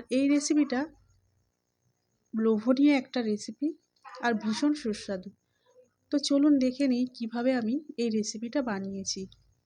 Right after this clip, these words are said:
এখানে দেড়শো গ্রাম বেসন নিয়েছি, তার সঙ্গে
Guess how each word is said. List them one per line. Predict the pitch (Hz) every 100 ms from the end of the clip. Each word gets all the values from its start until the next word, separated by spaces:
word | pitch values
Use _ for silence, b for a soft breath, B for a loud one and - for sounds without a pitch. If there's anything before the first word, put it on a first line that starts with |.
| _ _ - - - - -
এখানে | 226 294 262 320 b b b _
দেড়শো | 214 214 214 - 247
গ্রাম | 233 294 294
বেসন | 208 202 247
নিয়েছি, | 247 247 254 - 339 - _ _ _ -
তার | 208 214
সঙ্গে | - 302 262